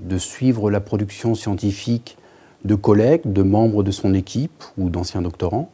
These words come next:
Le deuxième, c'est que, euh, ça permet de demander des publications pour lesquelles on a des difficultés d'accès aux auteurs directement. Et puis le troisième, c'est que ça permet de retrouver finalement des productions,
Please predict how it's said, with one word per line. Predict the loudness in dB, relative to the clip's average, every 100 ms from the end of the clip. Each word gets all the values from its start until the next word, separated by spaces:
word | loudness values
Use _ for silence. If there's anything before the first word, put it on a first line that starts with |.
| -4
Le | -2 4
deuxième, | 4 6 6 6 4 2 -2
c'est | -4 -4 4 6 6 4
que, | 2
euh, | 4 4 4 2 2 4 4 0 -2
ça | -4
permet | 0 2 6 6 6 4
de | 0
demander | 4 6 8 6
des | 4 2
publications | -2 -2 0 0 0 0 2 2
pour | -2 -4
lesquelles | -2 -2
on | -2
a | -2
des | -4
difficultés | -6 -6 -6 -4 -4 -2 -2
d'accès | -2 -4 -2 -2 -2 -4
aux | -6 -6
auteurs | -2 -2 0
directement. | -2 -6 -4 -2 -2 -2 -8 -20 -20 -20 -8
Et | -6
puis | -2 0
le | 0
troisième, | 0 0 4 4 2
c'est | -2
que | -4
ça | -4
permet | 0 2 4
de | 2
retrouver | -2 0 2 2
finalement | 0 0 2 2
des | 0
productions, | -2 -4 -4 -4 -4 -2